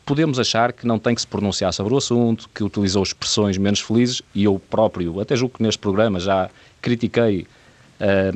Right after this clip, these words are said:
a Presidente deste Conselho de Finanças Públicas por algumas afirmações que, que, e pelo tom utilizado em algumas afirmações que me pareceram não ser muito felizes, mas é precisamente nestes momentos que nós devemos, eh, enaltecer,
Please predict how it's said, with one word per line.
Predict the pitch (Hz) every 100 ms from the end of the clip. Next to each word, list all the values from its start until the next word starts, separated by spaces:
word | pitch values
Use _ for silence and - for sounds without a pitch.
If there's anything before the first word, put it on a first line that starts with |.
| 110 98
a |
Presidente | - 98 104 107
deste | 110
Conselho | 113 104 104
de |
Finanças | 110 101 104
Públicas | 120 110 95 92
por | - 104 98
algumas | 101 113 104
afirmações | 101 107 104 - 104 95 90 _ _ - 131 - -
que, | 101
que, | 92 -
e | 98 95 113
pelo | - 156
tom | - 135 123
utilizado | 107 107 101 101 98
em |
algumas | 98 101 95
afirmações | - 98 87 98 113 -
que |
me | 110
pareceram | - 90 - 92
não | 92 90
ser | - 92
muito | 92 90 -
felizes, | - 98 104 127 131 - - - _ _ _ _
mas | 127 135 151 156 - - _ _ _ _ -
é | -
precisamente | - 160 160 139 -
nestes | 143 -
momentos | 123 120 123
que | -
nós | 127 117
devemos, | 127 127 120 -
eh, | - 113 127
enaltecer, | 123 117 - 123 123